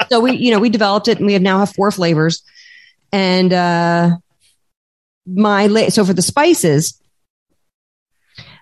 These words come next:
I hired a, uh, compliance expert to review the labels.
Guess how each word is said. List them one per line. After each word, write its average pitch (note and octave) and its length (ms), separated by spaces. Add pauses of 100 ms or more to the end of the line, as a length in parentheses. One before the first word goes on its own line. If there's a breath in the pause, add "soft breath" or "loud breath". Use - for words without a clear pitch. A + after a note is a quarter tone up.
I E3+ 120
hired F#3 400
a, F3+ 180
uh, D#3+ 140
compliance G3 520
expert E3+ 400
to E3+ 60
review D#3 320
the E3+ 120
labels. D3+ 640